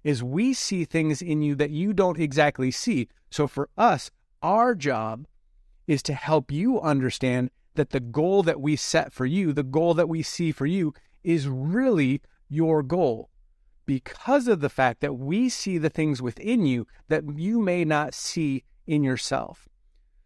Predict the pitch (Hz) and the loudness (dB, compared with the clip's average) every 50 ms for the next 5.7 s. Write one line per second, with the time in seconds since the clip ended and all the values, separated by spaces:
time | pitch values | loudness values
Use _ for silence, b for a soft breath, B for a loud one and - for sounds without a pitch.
0 | _ _ _ - - 175 165 147 147 170 165 165 165 156 147 123 _ _ _ _ | _ _ _ -4 0 2 2 2 2 0 0 2 2 2 0 0 _ _ _ _
1 | _ - 139 156 247 294 - 247 190 147 127 120 117 - - 110 107 110 135 151 | _ -14 -6 -2 -2 -2 0 0 0 0 0 0 -2 -4 -6 -6 -4 -4 -6 -6
2 | 165 151 151 180 226 254 - - - - - - 233 214 196 170 165 165 147 151 | -6 -4 -2 -2 -2 -2 -4 -6 -6 -4 -4 0 2 2 2 2 0 -2 0 2
3 | 151 143 - - - 131 - - - 196 208 190 175 156 143 143 135 151 196 247 | 2 2 2 2 -2 -6 -6 -4 -4 -2 0 2 2 2 0 0 0 0 2 2
4 | 262 - 196 160 143 127 123 131 135 135 135 131 131 123 120 113 127 117 120 120 | 2 2 2 0 2 2 4 4 4 4 4 2 2 2 0 0 -2 -2 0 0
5 | 120 110 104 123 120 117 107 110 117 113 107 110 135 143 | -2 -2 -2 0 0 0 0 -2 -4 -2 -2 -4 -6 -8